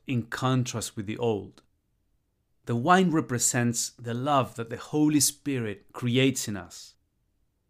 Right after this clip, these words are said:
There are things we can obtain through our effort, but when it comes to things like faith,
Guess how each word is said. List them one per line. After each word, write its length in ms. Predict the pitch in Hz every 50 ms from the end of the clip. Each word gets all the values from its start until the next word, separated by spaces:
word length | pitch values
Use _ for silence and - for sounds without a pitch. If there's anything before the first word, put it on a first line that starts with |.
| _ _ _ _ _ _ -
There 160 | 170 170 -
are 240 | - 175 190 208 208
things 400 | 196 208 - 160 147 139 131 -
we 140 | 135 127 123
can 180 | 127 127 127 139
obtain 600 | 139 123 110 - - - 147 143 143 143 131 127
through 340 | - - - 160 151 147
our 240 | - 123 117 113 117 -
effort, 460 | 147 143 131 - - 98 - - _ _ _ _ _ _ _ _ _ _ _ _ _ -
but 100 | 139 135
when 180 | 131 151 160
it 140 | 165 - -
comes 300 | - 175 180 180 180 -
to 120 | - 143
things 420 | 131 131 - 156 156 156 - - -
like 220 | 117 107 104 -
faith, 680 | - - - - 143 139 143 139 135 131 - - - _